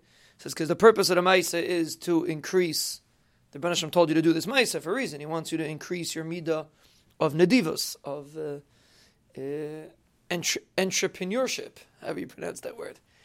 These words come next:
So the Rebbeinu Shalom wants you to be a, a nadiv, a giver. So if a person gives one a hundred dollars, it's beautiful. But if a person's constantly giving, even if it's smaller amounts, but he's strengthening that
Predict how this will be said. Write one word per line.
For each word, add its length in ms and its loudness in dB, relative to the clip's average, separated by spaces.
So 160 -4
the 80 2
Rebbeinu 120 6
Shalom 160 4
wants 300 6
you 80 4
to 100 0
be 260 2
a, 680 2
a 220 -4
nadiv, 520 8
a 60 -8
giver. 420 2
So 140 -6
if 60 -4
a 20 -10
person 320 0
gives 220 -4
one 240 0
a 80 0
hundred 220 -2
dollars, 340 6
it's 80 -14
beautiful. 440 -4
But 100 -4
if 60 -4
a 40 -8
person's 320 2
constantly 500 -2
giving, 320 -4
even 160 -6
if 100 -10
it's 120 -6
smaller 380 2
amounts, 560 0
but 320 4
he's 260 0
strengthening 840 -6
that 240 -4